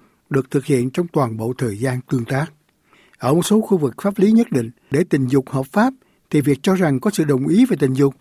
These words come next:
là không đủ. Bạn phải tìm kiếm nó một cách tích cực và lặp đi lặp lại. Việc bảo đảm sự đồng ý về tình dục đòi hỏi nhiều hơn là nghĩ rằng ai đó dường như đồng ý với một hoạt động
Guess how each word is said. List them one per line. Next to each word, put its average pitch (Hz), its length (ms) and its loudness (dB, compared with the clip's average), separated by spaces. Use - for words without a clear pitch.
là 131 280 0
không 151 260 -4
đủ. 131 260 -2
Bạn 135 100 -2
phải 180 120 2
tìm 143 240 2
kiếm 208 280 2
nó 226 100 2
một 185 140 2
cách - 120 -4
tích 285 200 -2
cực - 180 -2
và 127 240 -2
lặp 117 260 -4
đi 160 140 6
lặp 135 180 -2
lại. 110 240 -2
Việc 156 140 2
bảo 151 140 0
đảm 160 300 0
sự - 160 0
đồng 135 200 0
ý 226 340 4
về 151 120 2
tình 139 200 0
dục 139 220 0
đòi 135 120 0
hỏi 123 180 -2
nhiều 147 320 4
hơn 190 320 2
là 131 140 -2
nghĩ 127 200 0
rằng 170 260 -2
ai 131 200 -2
đó 147 160 -2
dường 143 400 2
như 170 240 2
đồng 113 240 -4
ý 127 160 0
với 196 140 2
một 139 220 -4
hoạt 120 160 -10
động 117 180 -10